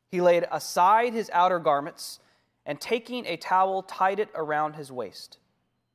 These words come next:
Then he poured water into a basin and began to wash the disciples' feet and to wipe them with the towel that was wrapped around him." This is a simple and effective way that Jesus gives us a little picture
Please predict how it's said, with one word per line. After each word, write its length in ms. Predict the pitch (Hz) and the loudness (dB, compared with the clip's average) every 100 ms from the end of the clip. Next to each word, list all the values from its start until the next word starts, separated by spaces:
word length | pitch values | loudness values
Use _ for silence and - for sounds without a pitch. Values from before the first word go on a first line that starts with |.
| _ _ _ _ _ _ - | _ _ _ _ _ _ -4
Then 80 | |
he 60 | 175 | -2
poured 300 | 214 190 160 | 2 2 2
water 320 | 160 180 220 | 4 4 4
into 180 | 226 214 | 2 0
a 40 | |
basin 380 | 165 123 - - _ _ _ _ _ _ _ 151 | 0 -2 -6 -20 _ _ _ _ _ _ _ -8
and 80 | |
began 220 | 160 175 160 | -2 0 0
to 80 | |
wash 300 | 147 175 190 | 4 4 4
the 40 | 208 | -2
disciples' 560 | 185 190 180 170 - | 0 2 2 -2 -10
feet 240 | 240 247 - | -10 -10 -10
and 100 | 160 | -8
to 80 | 147 | -4
wipe 320 | 139 180 208 | 0 0 -2
them 240 | 190 202 185 | -4 -4 -4
with 140 | 160 | -10
the 60 | 139 | -12
towel 500 | - 180 180 185 170 | 0 4 4 4 0
that 80 | 139 | -4
was 160 | 120 | -8
wrapped 420 | 127 156 - - _ _ _ _ _ | 0 2 0 -6 _ _ _ _ _
around 360 | 135 147 147 120 | -4 -2 -2 -4
him." 180 | 113 - _ _ _ _ _ _ _ _ - | -12 -18 _ _ _ _ _ _ _ _ -12
This 140 | 180 175 | -10 -4
is 120 | 156 | -4
a 60 | |
simple 640 | 139 - 220 202 208 185 - _ _ | -4 -2 -2 0 -2 -2 -6 _ _
and 80 | 156 | -12
effective 460 | 151 190 180 185 151 | 0 0 0 -2 2
way 260 | 160 170 | 4 4
that 200 | 165 156 | 2 -2
Jesus 600 | 143 180 202 180 220 220 | -4 -4 -2 2 0 0
gives 220 | - 185 165 | -2 -4 -4
us 80 | |
a 40 | 156 | -6
little 160 | 208 | -6
picture 560 | 208 262 254 - 226 | -2 -2 -2 0 0